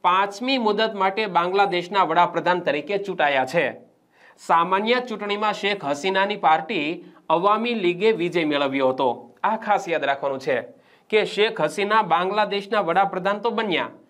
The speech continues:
પરંતુ તેમની પાર્ટીનું નામ શું છે? અવામી લીગ. અને શેખ હસીના સતત ચોથી વખત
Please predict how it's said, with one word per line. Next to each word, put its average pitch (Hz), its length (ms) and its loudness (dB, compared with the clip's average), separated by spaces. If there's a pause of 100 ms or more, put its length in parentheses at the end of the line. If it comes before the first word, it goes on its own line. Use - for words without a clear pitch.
(260)
પરંતુ 233 320 0
તેમની 240 300 0
પાર્ટીનું 233 600 2
નામ 233 180 4
શું 214 200 -2
છે? 170 220 2 (300)
અવામી 175 460 2
લીગ. 175 300 -2 (580)
અને 185 180 2
શેખ 247 340 2
હસીના 202 400 2
સતત 226 500 0
ચોથી 180 340 2
વખત 165 340 2